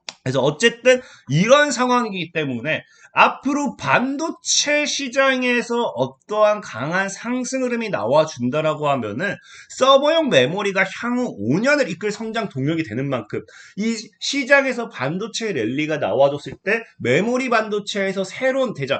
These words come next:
우리가 이 차 전지에서 리튬 양극재가 큰 대장으로서 크게 가는 것처럼 반도체에서 향후 오 년을 이끌 신성장 동력, 성장 동력이 서버용 메모리인 만큼 앞으로 반도체에서의 대장은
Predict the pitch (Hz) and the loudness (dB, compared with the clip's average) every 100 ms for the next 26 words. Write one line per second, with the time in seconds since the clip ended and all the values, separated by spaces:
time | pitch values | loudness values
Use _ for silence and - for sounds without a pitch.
0 | - - 226 254 131 160 202 - - 277 | -2 0 4 4 4 0 -2 0 2 4
1 | 277 277 240 233 214 123 202 - - 302 | 6 6 2 -2 -2 0 -2 -4 -4 -4
2 | 269 196 113 175 214 - 226 220 220 - | -2 -2 -2 -4 -6 -4 -2 -2 -6 -10
3 | - 294 269 - 139 185 214 208 196 202 | -4 -2 -4 -4 -4 0 0 0 -4 -6
4 | - 240 311 285 233 190 131 - 135 - | -10 -8 -4 -2 0 -2 -4 -6 -8 -10
5 | - - _ - 180 233 285 285 - 254 | -16 -20 _ 0 0 0 -4 -4 -2 -4
6 | 247 233 254 254 247 139 123 196 240 208 | -4 -8 -8 -6 -6 -4 -2 -2 -2 -4
7 | 180 196 190 - 262 262 233 254 240 240 | -2 -2 -2 -10 -6 -6 -6 -8 -4 -4
8 | 202 131 135 - 220 247 233 214 214 214 | -4 -4 -4 -6 -6 -4 -2 -4 -6 -6
9 | 233 220 247 240 131 123 165 165 151 127 | -6 -4 -4 -4 -2 0 0 -2 -4 -6
10 | 123 - 214 - - - 120 139 - 240 | -6 -8 -10 -10 -16 -4 -2 -2 -4 -4
11 | - 131 165 190 220 214 196 196 - 120 | -4 -8 -6 -6 -6 -6 -4 -4 -6 -8
12 | 131 180 | -6 -6